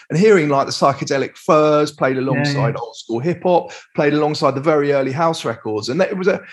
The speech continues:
Speaker 1: it was a very interesting way of charting the evolution of music. Um, it's noting that other people's taste evolution was kind of, was, was gravitating towards what I did, and I, and I guess a good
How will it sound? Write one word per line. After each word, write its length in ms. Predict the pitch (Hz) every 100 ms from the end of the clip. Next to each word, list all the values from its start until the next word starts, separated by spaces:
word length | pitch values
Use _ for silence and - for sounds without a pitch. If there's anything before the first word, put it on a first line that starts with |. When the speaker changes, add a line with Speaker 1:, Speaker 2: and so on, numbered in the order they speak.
| -
Speaker 1:
it 60 | -
was 140 | 196
a 40 | 190
very 400 | 170 285 220 214
interesting 600 | 208 - 156 - 139 135
way 240 | 143 131
of 80 | 127
charting 500 | - 156 143 147 131
the 140 | 135
evolution 440 | 135 135 151 147 120
of 80 | 117
music. 640 | 151 143 - - - - - - -
Um, 340 | 123 123 127 - _ _ _ -
it's 380 | 190 196 - -
noting 580 | 190 202 214 - 160 127
that 100 | 131
other 180 | 170 165
people's 580 | 160 208 208 - 135 160 - _
taste 340 | - 175 147 -
evolution 480 | 135 131 127 - 120
was 100 | 117
kind 280 | 196 180
of, 120 | 156 - - - -
was, 300 | 147 147 143
was 140 | 143
gravitating 720 | - 160 147 160 131 127 -
towards 280 | 131 135 135
what 160 | 190 208
I 140 | 226
did, 180 | 190 175
and 80 | 180
I, 80 |
and 220 | 208 196 208
I 40 |
guess 300 | 214 240 -
a 40 |
good 300 | 180 190 165